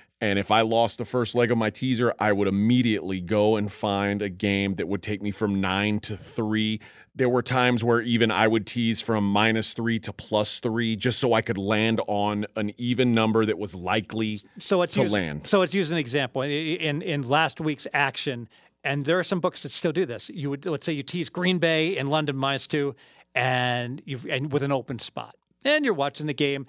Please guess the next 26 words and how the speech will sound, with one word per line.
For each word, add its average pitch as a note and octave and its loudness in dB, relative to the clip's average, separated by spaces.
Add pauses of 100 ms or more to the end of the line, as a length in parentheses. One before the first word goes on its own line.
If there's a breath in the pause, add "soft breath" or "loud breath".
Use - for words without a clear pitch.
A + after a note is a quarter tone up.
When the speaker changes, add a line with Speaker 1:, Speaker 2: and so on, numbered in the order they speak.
(160 loud breath)
Speaker 2:
and C3+ -4
Green C#3+ -2
Bay's B2+ -4
blown. A#2 -6
And B2 -4
then, D3 0
like, C3 -6
the D#3+ -6
game's F3 -2
about D#3+ 2
to - -8
go D#3+ 2
fun. F3 0
You're D#3 -4
like, C3+ -10
"Oh, G#3+ 0
my G#3 -2
God, G#3 2
I'm F#3 0
gonna G#3+ 2
lose." G3+ 0 (220 loud breath)
And F3 -2
you D3+ -10 (120)
desperately F3+ 0 (100)
g-, F#3+ -4
you, E3 -2